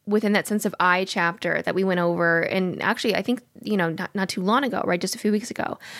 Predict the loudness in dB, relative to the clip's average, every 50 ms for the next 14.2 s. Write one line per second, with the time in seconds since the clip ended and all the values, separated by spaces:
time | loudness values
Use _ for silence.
0 | -14 -12 -10 -2 -2 -2 -2 0 0 -2 0 0 -2 -2 0 2 2 4 4 2
1 | 0 -2 -6 -4 -4 -2 -2 0 -2 -2 -2 -2 -2 0 0 -2 -2 -2 -4 -8
2 | _ _ _ _ _ -20 -18 -18 -18 -8 -2 2 2 2 2 2 -2 -6 -8 -4
3 | -2 -2 -2 0 -2 -2 -2 0 0 0 0 0 -2 -4 -4 -4 -6 -8 _ _
4 | _ _ _ -20 -18 -16 -16 -14 -16 -8 -6 -4 0 2 4 4 6 6 6 4
5 | 4 4 2 0 -2 0 0 0 0 0 -2 -2 -2 -2 -2 -2 -2 -2 -4 -8
6 | -10 -4 0 0 0 0 -2 -4 _ 2 4 4 4 4 2 -2 -4 -6 -2 0
7 | 0 2 2 0 0 -2 -4 -6 -6 -2 0 4 4 4 4 2 -2 -6 -6 -4
8 | -2 0 0 2 4 4 4 2 0 0 2 0 0 0 -4 -8 -10 -8 -8 -8
9 | -10 -10 -14 -16 _ -2 0 0 0 2 0 0 0 0 0 0 0 0 0 0
10 | 0 -2 -4 0 0 0 0 0 -4 -4 -4 -4 -4 -8 -8 -4 -2 0 0 2
11 | 2 0 2 2 2 2 2 2 0 0 0 0 0 0 -2 0 0 0 2 0
12 | 0 0 2 0 0 0 0 -2 -2 -2 -2 -2 -2 -2 0 0 -2 0 0 0
13 | 0 0 0 -2 -2 -2 -2 -4 -2 -2 -2 0 0 0 0 0 2 2 4 4
14 | 2 2 0